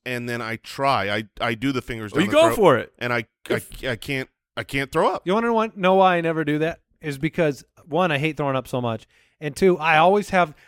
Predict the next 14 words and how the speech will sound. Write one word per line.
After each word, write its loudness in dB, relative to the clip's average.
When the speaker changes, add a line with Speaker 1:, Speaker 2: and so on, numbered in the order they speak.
Speaker 3:
I -8
keep -4
a 4
hope 2
and -2
a -6
prayer 0
that 0
this 4
thing's 0
going 6
the 2
other 2
direction. 2